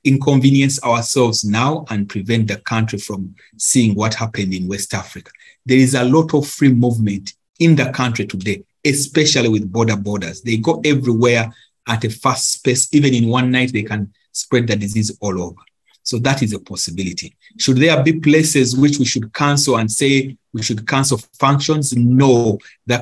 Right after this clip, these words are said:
country does not have any restricted movement at the moment. So don't cancel functions until government gives overarching guidance. Let's not overreact.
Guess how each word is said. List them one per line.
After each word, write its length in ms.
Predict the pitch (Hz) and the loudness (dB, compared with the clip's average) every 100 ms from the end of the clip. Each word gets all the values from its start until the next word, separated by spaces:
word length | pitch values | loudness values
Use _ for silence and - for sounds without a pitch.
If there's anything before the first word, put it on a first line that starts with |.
| - | 0
country 440 | 151 156 143 147 | 0 2 2 2
does 320 | 127 117 117 | 2 0 0
not 160 | 131 131 | 0 -2
have 200 | 127 120 - | -4 -6 -4
any 200 | 120 113 | -2 0
restricted 800 | 110 143 - - 147 - 127 120 | 0 0 -2 -4 -6 -4 -4 -2
movement 640 | 120 123 117 104 95 101 _ - _ - | -2 -2 0 -2 -2 -10 _ -20 _ -4
at 160 | 123 123 104 | -4 -4 -6
the 80 | |
moment. 640 | 95 95 92 98 87 78 - | -6 -6 -4 -4 -6 -8 -8
So 320 | - 113 107 _ - - | -2 -2 -4 _ -18 -2
don't 360 | 139 147 143 139 | 2 4 2 0
cancel 360 | 131 127 98 | -2 0 -2
functions 760 | - 135 143 143 156 151 143 - - - | -4 -2 -2 -2 -2 -4 -6 -10 -16 -6
until 480 | 117 110 107 135 117 | -4 -2 2 2 2
government 580 | 117 113 113 101 101 | 0 -2 -2 -2 -4
gives 380 | 101 110 104 - _ _ _ _ _ - | -4 -2 -2 -8 _ _ _ _ _ -4
overarching 1120 | 110 107 110 110 - - 107 113 - 117 101 - | -2 0 -2 -2 -12 -10 -6 -4 -2 -2 -2 -4
guidance. 880 | 101 101 92 85 76 - - - - _ | -4 -2 -4 -8 -12 -10 -8 -10 -12 _
Let's 320 | 110 117 131 131 | -2 0 0 0
not 260 | 123 117 _ | -2 -4 _
overreact. 840 | 123 107 113 107 107 135 - - | -2 0 2 2 0 -2 -4 -12